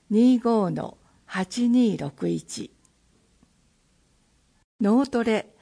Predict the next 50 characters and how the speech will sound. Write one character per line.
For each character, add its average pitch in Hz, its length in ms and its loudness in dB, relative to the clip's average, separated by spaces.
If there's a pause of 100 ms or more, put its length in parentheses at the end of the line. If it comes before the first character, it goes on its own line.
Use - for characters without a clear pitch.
(160)
ロ 196 120 -2
コ 277 140 -4
ト 262 140 -4
レ 247 140 -2
教 190 260 -4
室。 - 440 -12 (880)
運 269 240 4
動 269 200 0
不 269 80 -6
足 202 340 -6
や 156 280 -8
衰 269 420 -4
え 254 100 0
を 240 100 -2
感 240 320 -2
じ 226 160 -6
て 226 200 -2
い 220 40 0
る 220 120 -2
人 208 320 -8
の 175 240 -6 (380)
健 247 220 -2
康 - 80 -14 (240)
維 240 100 0
持 196 120 -6
に 226 140 -4
最 220 260 -4
適 233 300 -4
な 196 160 -2
教 170 300 -6
室 - 240 -14
で 175 140 -10
す。 - 260 -18 (1700)
時、 208 460 -6 (320)
七 - 240 -6
月 262 280 -4
十 240 240 0
八 233 320 -4
日 214 260 -2
金 247 360 2
曜 208 320 -2
日、 - 180 -18 (480)
八 202 340 -8
月 240 320 -2
二 262 160 2
十 214 240 -4
二 156 180 -4
日 160 280 -8
金 214 340 0
曜 175 260 -2